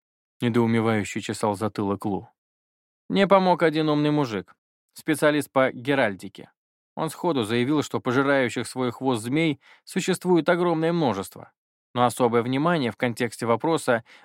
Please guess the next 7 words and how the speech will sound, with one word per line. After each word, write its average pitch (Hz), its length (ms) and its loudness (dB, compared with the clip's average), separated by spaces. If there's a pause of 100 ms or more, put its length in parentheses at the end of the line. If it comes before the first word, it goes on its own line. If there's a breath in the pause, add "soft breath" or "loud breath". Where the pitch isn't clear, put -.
(100)
уделить 170 360 0
стоит 165 360 0
Ордену 147 400 0
Дракона. 131 600 -2 (640)
Слышали 196 400 -2
о 98 100 2
таком?" - 380 -8